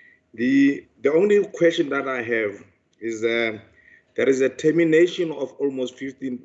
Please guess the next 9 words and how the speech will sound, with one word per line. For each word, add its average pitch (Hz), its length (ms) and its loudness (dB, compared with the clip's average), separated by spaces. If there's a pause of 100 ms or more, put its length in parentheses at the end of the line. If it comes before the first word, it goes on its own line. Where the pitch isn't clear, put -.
(680)
projects, 123 760 2
including 123 460 -8
Project 120 440 0
Hub, 120 280 -6 (480)
in, 113 80 -6
uh, 120 500 2
with 135 220 -2 (320)
additional 127 560 -2
three 127 500 -2